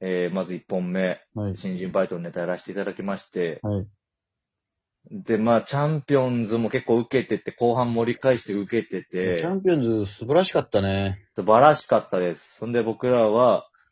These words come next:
Speaker 1: もう決めてたんです。その、
Speaker 2: うん。
Speaker 1: 僕ら以外のね、チャンピオンズと、あとラパルフェと、
Speaker 2: うん。
Speaker 1: ヤマークセブンティーンっていう、
Speaker 2: うん。
Speaker 1: メンツを見て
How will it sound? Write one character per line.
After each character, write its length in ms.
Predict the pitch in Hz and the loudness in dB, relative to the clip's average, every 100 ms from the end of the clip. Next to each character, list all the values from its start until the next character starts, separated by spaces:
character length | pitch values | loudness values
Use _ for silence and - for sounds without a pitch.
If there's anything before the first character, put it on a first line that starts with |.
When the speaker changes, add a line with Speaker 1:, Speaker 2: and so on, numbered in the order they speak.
| _ _ 139 | _ _ -10
Speaker 1:
も 80 | |
う 40 | 120 | -6
決 160 | 156 | -2
め 140 | 160 190 | 0 2
て 120 | 247 | 4
た 120 | 226 | 4
ん 100 | 135 | 4
で 60 | 92 | 0
す。 300 | - - _ | -12 -20 _
そ 140 | 113 | -8
の、 180 | 104 127 | 0 0
Speaker 2:
う 40 | 110 | 0
ん。 120 | 104 _ _ _ _ _ _ _ _ _ _ | -4 _ _ _ _ _ _ _ _ _ _
Speaker 1:
僕 180 | 120 127 | -4 2
ら 120 | 135 | 4
以 80 | 143 | 6
外 120 | 131 | 4
の 60 | 107 | 2
ね、 100 | 120 | -2
チ 80 | 120 | -2
ャ 60 | |
ン 100 | 117 | 0
ピ 80 | 110 | 0
オ 80 | 101 | 0
ン 60 | |
ズ 140 | 87 - | -2 -2
と、 260 | 92 82 | 0 0
あ 60 | 87 | 0
と 120 | 113 | 0
ラ 140 | 95 98 | 2 4
パ 160 | 127 | 4
ル 120 | 110 | 4
フ 60 | - 95 | -4 -8
ェ 100 | 85 | -8
と、 180 | - 92 | -4 0
Speaker 2:
う 60 | 117 | 0
ん。 140 | 113 | 0
Speaker 1:
ヤ 100 | 104 | -2
マ 160 | 104 113 | -4 -6
ー 20 | |
ク 60 | - | -6
セ 100 | 113 | -6
ブ 120 | 113 | -6
ン 100 | 117 | -4
テ 100 | 127 | -4
ィ 60 | 113 | -4
ー 20 | |
ン 20 | |
っ 20 | - | -2
て 80 | |
い 100 | 95 92 | -2 2
う、 300 | 123 107 127 | 4 4 4
Speaker 2:
う 120 | 113 | 0
ん。 80 | - - | -4 -10
Speaker 1:
メ 180 | 110 | -8
ン 140 | 113 - | -8 -10
ツ 100 | 117 | -2
を 80 | 110 | -2
見 140 | 135 | -2
て 480 | - 185 127 - _ | -2 2 2 2 _